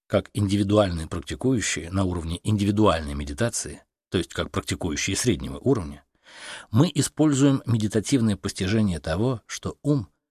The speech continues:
подобен зеркалу, отражающему восприятие. Мы не цепляемся за восприятие и не выносим никаких суждений относительно них.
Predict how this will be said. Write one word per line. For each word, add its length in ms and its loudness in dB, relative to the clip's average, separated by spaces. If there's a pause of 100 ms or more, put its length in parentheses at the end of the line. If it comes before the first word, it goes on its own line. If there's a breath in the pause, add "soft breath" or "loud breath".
(180)
подобен 380 4
зеркалу, 680 0
отражающему 800 0
восприятие. 720 -6 (500)
Мы 280 2
не 200 0
цепляемся 680 0
за 120 -4
восприятие 760 -6 (440 loud breath)
и 100 0
не 120 6
выносим 540 4
никаких 480 2
суждений 520 2
относительно 640 -4
них. 480 -8